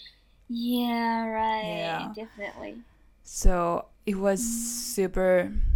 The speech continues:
Speaker 2: yeah, it was,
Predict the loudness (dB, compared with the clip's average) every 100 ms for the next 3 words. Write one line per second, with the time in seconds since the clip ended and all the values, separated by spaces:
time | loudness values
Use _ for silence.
0 | 4 2 -2 -4 -10 -10 -12 -14 _ -20
1 | -20 -20 -6 0 2 4 2 2 0 -2
2 | -10 -10